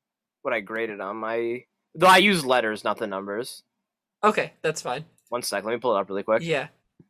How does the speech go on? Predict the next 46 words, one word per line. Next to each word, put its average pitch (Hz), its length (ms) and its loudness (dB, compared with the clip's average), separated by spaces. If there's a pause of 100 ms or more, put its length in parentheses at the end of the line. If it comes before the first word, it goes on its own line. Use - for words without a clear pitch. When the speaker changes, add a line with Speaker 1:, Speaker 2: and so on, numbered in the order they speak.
(200)
Speaker 2:
and 170 120 -8
we'll, 165 260 0
we'll 156 180 -2
take 160 220 -4
a 143 60 -4
look 131 200 -4
at 127 160 -14
them. 131 320 -10
Um, 143 420 -2 (680)
yeah, 156 220 2
and 135 280 -6
'cause 160 160 -8
the 143 200 2
C 170 240 -8
P 143 400 -10 (240)
crew 143 240 -6
usually. 127 440 -10
So, 185 180 0
uh, 180 180 -2 (100)
I'll, 220 440 0 (300)
while 190 140 4
you 214 120 0
do 202 140 -2
that, 143 280 4
then 127 220 -2 (120)
let's 147 280 -4
take, 127 200 -2
uh, 120 260 -2
I'll, 131 300 -2
I'll, 143 220 -4 (260)
let's 160 200 -4
do 160 120 -6
some 139 180 -8
C 131 200 -10
P - 200 -18
people. 139 440 -14
Speaker 1:
Okay, 147 240 4
I 170 180 10
got 190 180 10
Ned. 135 280 4 (680)
So 151 400 8
Speaker 2:
Okay. 135 120 -2 (240)
Speaker 1:
Ned, 170 320 6
academics 165 640 4
D 147 240 -2
minus, 170 580 4